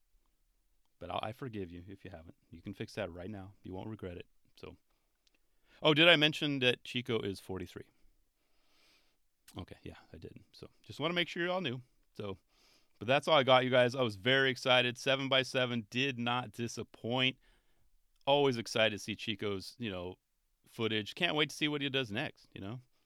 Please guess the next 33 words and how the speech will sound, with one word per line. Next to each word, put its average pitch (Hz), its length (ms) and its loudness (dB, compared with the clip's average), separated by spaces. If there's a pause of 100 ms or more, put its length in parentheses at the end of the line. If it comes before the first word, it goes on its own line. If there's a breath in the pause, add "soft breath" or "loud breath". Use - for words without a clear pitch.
(540)
Very 123 240 -6
curious 101 380 -6
to - 80 -18
see - 160 -12
what 90 100 -10
he 87 100 -14
does. 85 140 -14
He's 92 180 -12
gonna 104 140 -8
go 104 100 -8
back 104 260 -6
to - 100 -20
the 101 240 -10 (680)
regular 107 380 -8
style 127 320 -8
boards 147 580 -10
and 151 300 -12
film, 196 360 -14 (300)
or 147 120 -16 (180)
just - 280 -18 (1400)
do 120 100 -8
some 127 160 -12
penny 151 240 -2
boards. 92 420 -4
I, 123 140 0 (140)
you 151 80 0
know, 127 100 -4 (140)
all 143 100 -2
right, 143 220 4
well, 143 240 4
there 127 160 -2
you 156 60 -2
go. 156 320 2